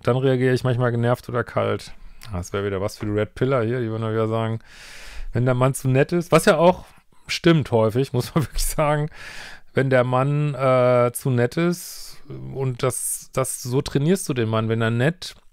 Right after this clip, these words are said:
und emotional ist, dann, äh, wirst du kalt und vielleicht sogar respektlos, ne? Ne,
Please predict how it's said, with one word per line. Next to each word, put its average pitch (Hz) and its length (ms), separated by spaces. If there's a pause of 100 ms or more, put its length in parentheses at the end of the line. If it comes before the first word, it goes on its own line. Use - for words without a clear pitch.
(100)
und 131 120
emotional 117 680
ist, 160 240 (800)
dann, 117 400
äh, 113 300
wirst 117 180
du - 60
kalt 120 400
und 123 100
vielleicht 127 240
sogar 139 180
respektlos, 110 640
ne? 117 180 (1200)
Ne, 127 260